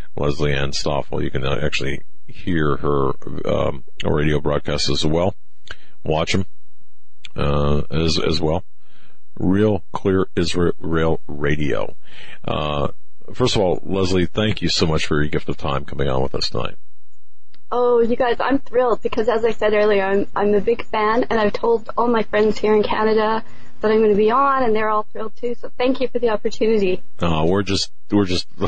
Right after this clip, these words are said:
Speaker 1: <laughs> we're ecstatic to have you. We, in fact, when John said that you were, you'd be willing to come on, we were just very excited about, Joe and I were very excited about you coming on.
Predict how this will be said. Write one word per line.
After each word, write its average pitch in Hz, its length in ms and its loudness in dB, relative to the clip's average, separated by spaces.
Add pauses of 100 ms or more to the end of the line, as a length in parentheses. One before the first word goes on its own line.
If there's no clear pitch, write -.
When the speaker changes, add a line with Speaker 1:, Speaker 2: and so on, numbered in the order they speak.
(400)
Speaker 1:
<laughs> - 580 0
we're 107 180 2
ecstatic 92 440 0
to 78 140 0
have 87 360 -2
you. 73 240 2 (400)
We, 107 160 0
in 107 80 -2
fact, 104 200 0
when 92 160 0
John 98 300 -2
said 90 240 -2
that 85 80 2
you 90 120 2
were, 92 80 2
you'd 90 280 2
be 92 80 2
willing 92 240 0
to 80 60 -2
come 78 180 -4
on, 80 300 0
we 82 100 0
were 80 140 2
just 80 200 -2
very 78 280 2
excited 76 340 -2
about, 73 280 -2
Joe 87 120 0
and 82 100 0
I 76 60 0
were 73 120 0
very 73 200 0
excited 80 260 -2
about 69 220 0
you 76 100 -2
coming 73 280 0
on. 73 200 -2